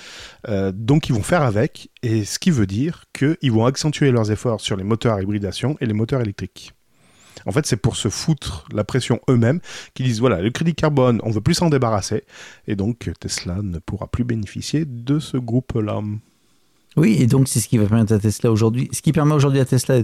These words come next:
Speaker 2: d'être positif, c'est grâce à ça. Mais
Speaker 1: Oui.
Speaker 2: malgré tout, ça, ça va commencer à poser problème. Euh,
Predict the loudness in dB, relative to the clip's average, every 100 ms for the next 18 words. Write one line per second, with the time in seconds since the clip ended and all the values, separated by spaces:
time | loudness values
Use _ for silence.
0 | 0 -2 -2 -2 -2 -2 0 0 0 2
1 | 0 0 -2 -2 -2 -2 -2 -4 _ -20
2 | -20 -20 -18 -2 4 6 4 4 2 2
3 | 0 0 -8 _ -8 -2 -2 0 2 2
4 | 0 -2 2 2 2 2 2 0 -2 -4
5 | _ -2 0 0 -2 -2 0 0 0 -4
6 | _ _ _ _ -20 _ _ _ _ -2
7 | 0 0 0 0 -2